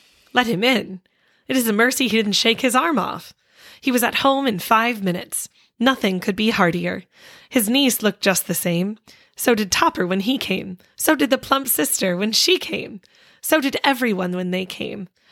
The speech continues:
Wonderful party, wonderful games, wonderful unanimity, wonderful happiness. But he was early at the office the next morning. Oh, he was early there.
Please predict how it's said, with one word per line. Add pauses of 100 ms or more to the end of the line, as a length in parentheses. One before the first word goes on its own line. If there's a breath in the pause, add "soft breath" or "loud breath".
(220 soft breath)
Wonderful
party,
wonderful
games,
wonderful
unanimity, (420 soft breath)
wonderful
happiness. (1200)
But (720)
he
was
early
at
the
office
the
next
morning. (380 soft breath)
Oh,
he
was
early
there.